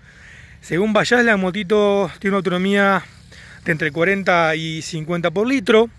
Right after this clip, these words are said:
Vamos a ver si es cierto. Con que me llegue a los cuarenta por litro estoy,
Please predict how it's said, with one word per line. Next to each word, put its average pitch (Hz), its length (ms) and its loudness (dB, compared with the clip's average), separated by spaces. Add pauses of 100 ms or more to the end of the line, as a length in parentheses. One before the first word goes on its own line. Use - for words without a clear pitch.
(560)
Vamos 165 300 -4
a 156 40 0
ver 175 140 2
si 160 80 -6
es 143 80 -6
cierto. 214 460 0 (720)
Con 143 140 -8
que 143 100 -8
me 147 120 -4
llegue 202 180 2
a 165 60 2
los 143 100 -6
cuarenta 156 300 2
por 143 120 -2
litro 170 220 2
estoy, 127 380 -2